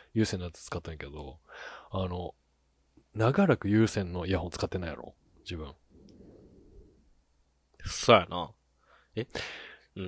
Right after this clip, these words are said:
Speaker 2: ん、三、四年使ってないかもしれん。
Speaker 1: やろ？
Speaker 2: うん。
Speaker 1: 俺最近気づいたんやけど、あの、冬、特に冬、
Speaker 2: うん。
Speaker 1: 乾燥した時期、
Speaker 2: うん。
Speaker 1: 静電気やばくて、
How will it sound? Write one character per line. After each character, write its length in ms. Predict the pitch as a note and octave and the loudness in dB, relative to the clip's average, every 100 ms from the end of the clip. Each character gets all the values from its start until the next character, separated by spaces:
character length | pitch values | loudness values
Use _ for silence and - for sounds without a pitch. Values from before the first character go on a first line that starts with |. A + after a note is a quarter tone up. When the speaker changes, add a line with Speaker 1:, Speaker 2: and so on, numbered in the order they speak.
| D#2+ | -8
Speaker 2:
ん、 20 | |
三、 360 | - A2+ A#2 A#2+ | -4 -2 -2 -6
四 120 | A#2+ | -10
年 200 | A#2 A2+ | -12 -14
使 160 | - - | -8 -8
っ 60 | |
て 140 | - G#2 | -4 -2
な 100 | G#2 | -2
い 60 | |
か 80 | F#2 | -2
も 100 | - | -8
し 100 | - | -16
れ 60 | - | -18
ん。 40 | _ _ - | _ _ -2
Speaker 1:
や 80 | F#2+ | 2
ろ？ 280 | F#2+ F#2+ A#2 - | 2 2 -2 -8
Speaker 2:
う 60 | |
ん。 60 | F2+ | -6
Speaker 1:
俺 80 | E2 | -6
最 220 | - E3+ | 0 2
近 180 | - E3+ | 4 0
気 100 | C#3+ | 4
づ 120 | D3+ | 4
い 40 | |
た 80 | B2 | 4
ん 40 | E2 | 0
や 40 | |
け 100 | - | -4
ど、 340 | D#2+ D#2 D#2 - _ - - - - - - _ _ _ - | -6 -6 -8 -16 _ -20 -20 -20 -20 -20 -20 _ _ _ -8
あ 60 | F2+ | -6
の、 640 | E2+ E2 D#2+ D#2+ D#2 D#2 - _ _ _ _ _ _ _ _ _ _ | -6 -8 -10 -10 -10 -12 -16 _ _ _ _ _ _ _ _ _ _
冬、 440 | - - F3 G2 | -6 6 8 8
特 260 | - D3 A#2 | 4 0 2
に 80 | F2 | 0
冬、 440 | - A2 C#2+ - _ _ _ | 4 4 4 -10 _ _ _
Speaker 2:
う 40 | |
ん。 260 | E2 D#2+ - | -10 -10 -10
Speaker 1:
乾 260 | - A2 A2 | -2 0 0
燥 220 | - A2 | 2 2
し 60 | G#2 | 4
た 120 | G2+ | 2
時 140 | G2 | 0
期、 240 | - - - _ | -4 -10 -12 _
Speaker 2:
う 60 | F2+ | -12
ん。 180 | D#2 B1 _ _ _ _ _ _ _ _ _ _ - | -12 -14 _ _ _ _ _ _ _ _ _ _ -10
Speaker 1:
静 440 | - - D3+ G3+ | -4 2 8 10
電 200 | G3+ D3 | 8 6
気 180 | - F2+ | 2 -4
や 80 | F2 | 0
ば 120 | A2 | 0
く 100 | - | -2
て、 380 | - D#2 - | -6 -8 -8